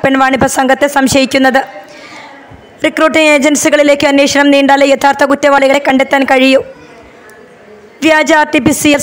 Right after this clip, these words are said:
സർട്ടിഫിക്കറ്റുകൾ ഉണ്ടാക്കി വിദേശത്തേക്ക് കടക്കാൻ ശ്രമിച്ച യുവാവും നെടുമ്പാശ്ശേരി വിമാനത്താവളത്തിൽ കഴിഞ്ഞ ദിവസം പിടിയിലായിരുന്നു.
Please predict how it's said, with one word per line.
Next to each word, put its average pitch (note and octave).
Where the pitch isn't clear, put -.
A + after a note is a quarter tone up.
സർട്ടിഫിക്കറ്റുകൾ C#4+
ഉണ്ടാക്കി C#4
വിദേശത്തേക്ക് C#4+
കടക്കാൻ C#4
ശ്രമിച്ച C#4
യുവാവും C4+
നെടുമ്പാശ്ശേരി C4+
വിമാനത്താവളത്തിൽ C4+
കഴിഞ്ഞ C4+
ദിവസം C4
പിടിയിലായിരുന്നു. C4